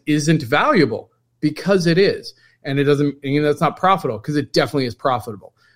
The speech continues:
But when you're talking mass market collectability, like, the thing that's going to be easier to sell to new players who don't know anything is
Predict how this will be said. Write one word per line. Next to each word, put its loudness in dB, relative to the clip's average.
But 0
when 2
you're 2
talking 0
mass -2
market 0
collectability, 0
like, 0
the 2
thing 2
that's 0
going 2
to -4
be -4
easier -2
to 0
sell 2
to 0
new 2
players 2
who -8
don't 0
know 4
anything 0
is -4